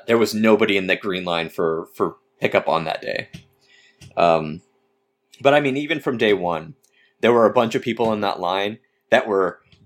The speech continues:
decked out in Aqua stuff, decked out in Wake Up Girl stuff, decked out in Idolmaster Girl stuff, and, or Idolmaster Cinderella Girl stuff, and, and all of them were, like, playing their music at, like, s-, like, super loud and doing the, the chants and all that stuff. So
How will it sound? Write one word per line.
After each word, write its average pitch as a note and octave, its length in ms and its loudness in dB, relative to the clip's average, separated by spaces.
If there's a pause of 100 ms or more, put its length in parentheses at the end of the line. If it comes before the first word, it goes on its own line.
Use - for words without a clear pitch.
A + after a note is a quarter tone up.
decked A#2+ 380 2
out G#2 240 4
in G2 240 -12
Aqua F#2 380 -2
stuff, F#2+ 420 -2
decked A#2+ 300 0
out A2 200 2
in G2+ 80 -10
Wake G2+ 220 -2
Up G#2 160 -4
Girl G2 180 -2
stuff, F#2+ 460 -2
decked A2+ 320 0
out G#2+ 160 2
in G2 60 -10
Idolmaster G2+ 540 -2
Girl F#2+ 180 -2
stuff, F#2+ 380 0
and, F#2 160 -10 (100)
or F2 180 -4
Idolmaster F#2 540 0
Cinderella F2+ 360 0
Girl F#2 160 0
stuff, F#2 300 0
and, F2 140 -6 (500)
and F#2+ 380 0
all B2+ 200 6
of B2+ 100 2
them B2 180 4
were, A2 80 0
like, F#2+ 240 0
playing G#2 420 -4
their G2+ 140 -4
music G#2 400 -4
at, - 160 -12
like, - 120 -8
s-, - 280 -10
like, - 160 -10
super B2+ 360 -2
loud G#2 520 4
and F#2 120 -2
doing G#2 300 -2
the, F2+ 160 -4 (180)
the F2 220 -8 (260)
chants G2 460 -2
and G2+ 100 -4
all F#2+ 140 0
that F2+ 180 -4
stuff. F#2 360 -2
So G2 260 -2